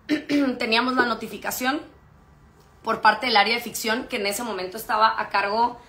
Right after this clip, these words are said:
de Karen Barrueta. Em, tenía yo esta notificación desde febrero. En mayo me entero por amigos en común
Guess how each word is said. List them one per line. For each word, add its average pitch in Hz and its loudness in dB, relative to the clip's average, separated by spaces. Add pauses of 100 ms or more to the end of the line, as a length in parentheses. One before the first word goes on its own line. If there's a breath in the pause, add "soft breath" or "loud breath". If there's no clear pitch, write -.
(400 loud breath)
de 208 -4
Karen 226 4
Barrueta. 208 4 (1000)
Em, 180 -2 (1900)
tenía 247 4
yo 254 0
esta 254 2
notificación 226 -2
desde 254 -2
febrero. 254 0 (420 loud breath)
En 226 0
mayo 233 4
me 220 0
entero 214 -2
por 214 0
amigos 208 -2
en 220 -4
común 226 -2